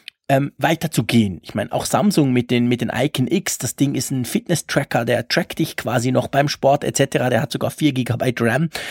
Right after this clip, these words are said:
da könntest du noch Sachen draufladen direkt. Blöderweise ist nach fünfunddreißig Minuten der Akku leer, Klammer zu, bringt nicht viel, aber also äh, offensichtlich versucht man irgendwie mehr als das reine, ähm, Audio und Freisprech mit so Kopfhörern anzustellen.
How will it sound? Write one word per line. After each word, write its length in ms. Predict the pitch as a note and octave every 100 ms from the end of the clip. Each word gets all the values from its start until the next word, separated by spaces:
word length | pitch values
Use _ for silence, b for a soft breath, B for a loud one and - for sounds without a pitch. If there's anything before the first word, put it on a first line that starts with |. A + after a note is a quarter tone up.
| B
da 80 | C3+
könntest 280 | - D3 -
du 40 |
noch 140 | C3 -
Sachen 260 | - C#3+
draufladen 720 | A#2+ C3 F3+ C#3 G#2 G2 C3+ A2+
direkt. 580 | C3 B2+ A#2+ - - B B B -
Blöderweise 440 | B2 A#2 A2+ A#2
ist 100 | G#2+
nach 140 | G#2+
fünfunddreißig 500 | - C3 A2 G#2 A#2
Minuten 280 | B2 A#2 F#3+
der 100 | G#2
Akku 200 | C#3 -
leer, 260 | A2 G#2+ C#3
Klammer 340 | - A2+ G#2+ -
zu, 220 | B2+ D3 B B -
bringt 220 | C#3+ D3+
nicht 160 | D3+ -
viel, 180 | D#3
aber 220 | A#2+ C3 B B B B
also 220 | - D3+ - _ _ -
äh, 140 | - -
offensichtlich 560 | - A3 F3 G3 A3
versucht 420 | - F#3 F3+ - -
man 140 | G3+
irgendwie 680 | G3+ G#3+ F#3+ D3+ G3+ F3+ - _ -
mehr 440 | D#3 D#3+ G3+ A#3+
als 200 | G3 F#3
das 320 | G3+ F#3+ -
reine, 560 | A2+ F#3 G#3 G3+ F#3 -
ähm, 600 | - F3+ F2+ F2+ D#2+ C#2+ -
Audio 420 | D#3 G3 F#3+ F3+
und 200 | F3+ F3+
Freisprech 680 | - A3 - - A#2+ - - -
mit 160 | B2+
so 80 | -
Kopfhörern 520 | - A#2+ - B2 A2
anzustellen. 680 | A2 A2 A#2+ - A2 F#2+ F#2